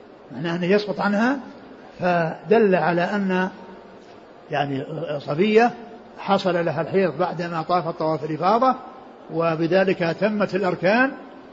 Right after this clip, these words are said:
ولم يبق إلا واجب ي-، ي-، يعني يسقط عنها،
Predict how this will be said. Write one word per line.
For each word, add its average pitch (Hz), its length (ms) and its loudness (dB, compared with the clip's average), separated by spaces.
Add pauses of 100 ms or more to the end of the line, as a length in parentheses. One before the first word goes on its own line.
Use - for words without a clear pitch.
(220)
ولم 185 300 4
يبق 220 300 2
إلا 196 420 4
واجب 202 500 6 (880)
ي-، 156 40 -6
ي-، 196 760 6
يعني 180 320 0 (400)
يسقط 208 320 0
عنها، 233 500 0